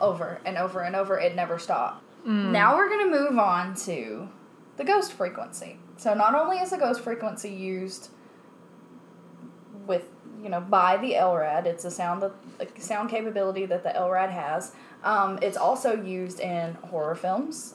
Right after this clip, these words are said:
Speaker 1: and a lot of music, like, a lot of metal bands use it to make you feel a certain way. So the ghost frequency is between eighteen and twenty hertz. Um, humans can hear in a range from twenty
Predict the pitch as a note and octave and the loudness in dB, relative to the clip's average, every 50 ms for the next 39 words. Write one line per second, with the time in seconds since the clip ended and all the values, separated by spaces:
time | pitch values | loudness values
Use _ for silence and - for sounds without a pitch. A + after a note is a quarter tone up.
0 | - - - F3+ F3 F3+ F3 F3 F3 F3 E3+ - F#3 F#3 F3 E3+ E3+ E3+ F3+ F3 | -10 -8 -4 -2 -2 0 0 -2 -2 -4 -4 -4 0 2 2 2 0 -2 -6 -8
1 | E3 E3 F3 A#3 B3+ A#3+ - G3+ F#3+ F#3 F3 F#3 F3+ F3 F3 F3+ F3 E3+ E3+ F3+ | -8 -6 -4 -4 -4 -2 -2 -2 -2 0 2 2 2 2 2 2 2 2 4 4
2 | F3+ F3 F3 F3 F3 F3 F3+ F3 - F3 E3+ E3 - F#3 A3 - - - - - | 2 2 0 0 0 -2 -4 -4 -8 -10 -10 -6 -4 -4 -4 -4 -6 -10 -18 -20
3 | - - - - G#3 F#3 F3 - F#3+ F#3 - A3+ A#3 G#3 F#3+ F#3+ - A#2 - - | -20 -16 -8 -4 -4 -4 -4 -4 -8 -4 -2 0 2 2 2 2 0 -4 -6 -6
4 | - - - - - - - - - - - G#3+ G3+ G3+ G3 G3+ C4 F#4 F#4 - | -8 -10 -10 -10 -10 -14 -20 -20 -14 -8 -6 -4 -2 2 4 4 4 4 2 -2
5 | - - E4+ F4 E4+ - B3 G#3 F3 - - D3 D3 D#3+ F#3+ - - - - - | -4 -2 0 0 0 0 0 -2 -2 -4 -8 -8 -6 -8 -8 -12 -14 -20 -20 -20
6 | - - - - - - - - - - - - - - - - A3 A3 G#3+ G#3+ | -20 -20 -20 -20 -20 -20 -20 -20 -20 -20 -20 -20 -20 -16 -8 -4 0 2 2 2
7 | G#3 G3 - - - - - - - - - - - - - - - - - - | 0 0 -4 -6 -8 -12 -16 -20 -20 -20 -20 -20 -20 -20 -20 -20 -20 -20 -20 -20
8 | - - - A3+ A3 A3+ G#3+ A3 C4 B3 A#3+ A3+ A#3 - - G3 A#3 C4+ C4+ - | -20 -14 -10 -4 -2 -2 0 0 0 0 0 0 0 0 0 0 -2 -2 -4 -8
9 | - C#4+ C#4 C4 C4 B3+ C4 C4 C4 - - A3 A3 G#3+ - A3 G#3 G#3 G3+ F3+ | -6 -4 -2 0 0 0 0 0 -2 -4 -6 -6 -6 -4 -4 -4 -4 -4 -4 -6
10 | F3+ C3+ - - - - - - - - - - - - G3 F#3 F#3 F#3 F#3 F#3 | -6 -6 -6 -8 -10 -12 -14 -14 -14 -16 -20 -14 -6 -4 0 0 2 2 2 2
11 | F#3 F#3 F#3 F3+ - - - - - - - - - - - - - - - - | 0 -2 -4 -8 -12 -18 -20 -20 -20 -20 -20 -20 -20 -20 -20 -20 -20 -20 -20 -16
12 | - - B3 C#4 D#4+ F4+ F#4 F#4+ F#4+ G4 F#4+ - - - D#4 C#4 C#4 C#4 A#3+ B3+ | -8 -4 -2 0 2 2 2 2 2 0 -2 -4 -4 -2 -2 0 0 0 -2 0
13 | C#4+ C#4 B3 G#3 G3 F#3 F#3 - - - - - - - - - - - - - | 0 0 2 2 2 2 0 0 -4 -8 -16 -20 -20 -20 -20 -20 -20 -18 -12 -8
14 | G3+ G3 G3 G3 G#3 C4 D#4 D#4 C4+ A3 G#3 - - F#3+ F3+ F3+ F3 - A#3+ B3 | -4 -2 0 2 2 4 2 2 2 -2 -4 -4 -2 -2 -2 -2 -2 -2 -2 -2
15 | C4+ D4+ E4+ F#4 F4 | 0 -2 -2 -4 -6